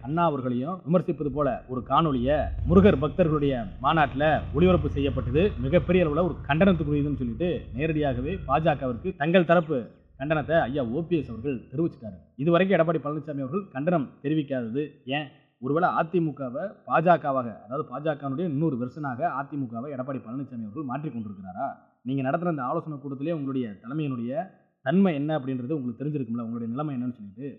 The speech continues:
இன்னைக்கு கொங்கு பெல்ட்ல அதிமுக வலுவாக இருக்கிறது என்று பொதுவெளியில பேசிக் கொண்டிருக்கக்கூடிய எடப்பாடி பழனிசாமி அவருடைய ஆதரவாளர்களுக்கு முன்னாள் அமைச்சர் விஜயபாஸ்கர் அவர்கள் கரூர் மாவட்டத்தில் இருக்கக்கூடிய நிலைமையை எடுத்து சொல்லும் பொழுது உண்மையிலேயே அவங்களுக்கே தெரிஞ்சிருக்கும். அப்ப கொங்கு மண்டலத்துல கூட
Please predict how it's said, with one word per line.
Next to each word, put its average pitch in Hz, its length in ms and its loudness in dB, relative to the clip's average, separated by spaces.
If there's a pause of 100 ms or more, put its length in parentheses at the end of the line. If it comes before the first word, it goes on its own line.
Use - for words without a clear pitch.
(300)
இன்னைக்கு 160 400 -2 (340)
கொங்கு 170 240 2
பெல்ட்ல 156 360 0 (260)
அதிமுக 147 440 -6
வலுவாக 143 320 -2
இருக்கிறது 131 380 -4
என்று 127 260 -6 (300)
பொதுவெளியில 143 420 -2 (100)
பேசிக் 135 280 -6
கொண்டிருக்கக்கூடிய 120 520 -8
எடப்பாடி 127 260 -6
பழனிசாமி 123 480 -10
அவருடைய 107 260 -10 (120)
ஆதரவாளர்களுக்கு 120 720 -4 (400)
முன்னாள் 160 220 6
அமைச்சர் 143 240 -2
விஜயபாஸ்கர் 139 500 -4
அவர்கள் 113 240 -8 (260)
கரூர் 175 300 2
மாவட்டத்தில் 147 380 -4
இருக்கக்கூடிய 120 400 -6 (280)
நிலைமையை 147 400 0 (140)
எடுத்து 160 260 -6
சொல்லும் 135 260 -6
பொழுது 120 240 -4 (460)
உண்மையிலேயே 156 400 2
அவங்களுக்கே 147 340 0
தெரிஞ்சிருக்கும். 131 360 -8
அப்ப 113 100 -12
கொங்கு 147 300 -4
மண்டலத்துல 151 420 -4
கூட 160 180 -6